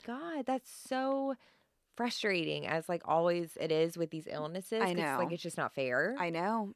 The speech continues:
Speaker 2: No, it's crazy. Um, he was about to sign a monumental new record deal with a ten million dollar advance. That didn't
Speaker 1: Stop.
Speaker 2: happen. Um, his famous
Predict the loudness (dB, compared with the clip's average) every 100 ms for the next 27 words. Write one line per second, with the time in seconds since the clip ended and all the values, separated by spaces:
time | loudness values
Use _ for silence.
0 | -2 0 0 -2 -4 -2 -2 -2 -2 -4
1 | -8 -20 _ _ _ _ _ 4 6 6
2 | 4 0 -6 -12 -4 0 2 4 2 2
3 | -2 0 0 2 2 0 0 -2 -2 -2
4 | -2 0 0 0 0 -4 -2 -4 -6 -8
5 | -10 -6 -2 0 0 -2 -2 -2 0 0
6 | -2 -4 -4 -4 -2 -4 -6 -14 -18 -20
7 | -4 -2 2 2 2 0 -4 -2 -2 0
8 | -2 -4 _ _ _ _ _ _ -2 2
9 | 2 2 -2 -6 -2 0 0 -2 -8